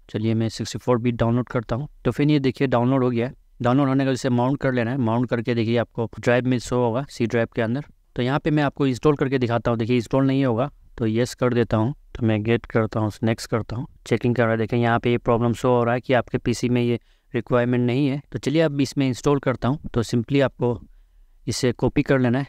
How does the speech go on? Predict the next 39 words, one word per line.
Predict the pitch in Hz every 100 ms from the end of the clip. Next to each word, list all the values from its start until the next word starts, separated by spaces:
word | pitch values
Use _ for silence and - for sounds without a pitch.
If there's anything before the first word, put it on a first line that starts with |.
| -
जो | 117
मैंने | 117 117 120 117 120
माउंट | 123 135 117 127
किया | 127 117
है | 131 -
फाइल | 113
को, | 110 147 - - - - -
आईएसओ | 113 104 117
फाइल | 120 113
को | 120
माउंट | 117 120
किया | 120 120
है, | 131 -
इसे | 117 120
कॉपी | - 120 135
कर | 131
लेना | 123 113 123
है। | - - - _ -
कॉपी | 120 110 123 - -
दिस | 143
पीसी | - 143 -
में | 139 131
जाना | 117 113
है | 110
मुझे। | 107 131 - - - -
सी | - 147
ड्राइव | 139 143 131
में |
मैंने | 127 127 127
एक | 123
फोल्डर | - 123 117 143
बनाया | 123 120 117
है, | 117
देखिए | 110 117
Windows | 117 123 113
इलेवन | 117 117 120
के | 117
नाम | 113 107
पे, | -